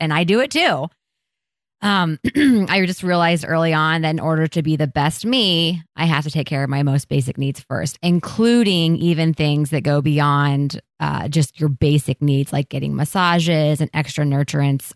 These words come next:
practices. So I just wanted to add that. Thank you, Mom, for teaching me this, and I'm working on not being a nag in the house.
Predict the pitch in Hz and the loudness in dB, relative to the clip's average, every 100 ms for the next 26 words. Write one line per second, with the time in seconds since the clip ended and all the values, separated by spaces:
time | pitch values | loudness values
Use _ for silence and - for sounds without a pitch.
0 | - - 143 - - 151 95 98 107 - | -12 -6 -4 -4 -6 -6 -6 -6 -8 -10
1 | _ _ _ _ _ 156 147 156 160 196 | _ _ _ _ _ 0 0 0 -2 0
2 | 180 - 131 143 143 143 - 151 151 160 | 0 0 0 0 0 0 -2 -2 -2 -2
3 | 156 147 143 139 156 147 196 - 185 175 | 0 0 -2 -2 -4 -2 -2 0 0 2
4 | 170 170 170 165 170 - - 143 143 156 | 2 2 2 0 -2 -8 -6 -4 -2 0
5 | 156 151 147 _ 156 147 143 143 143 160 | 0 0 -2 _ 0 2 2 2 0 0
6 | 139 135 139 123 120 135 139 - - - | -2 -2 -2 -4 -4 -4 -4 -6 -8 -12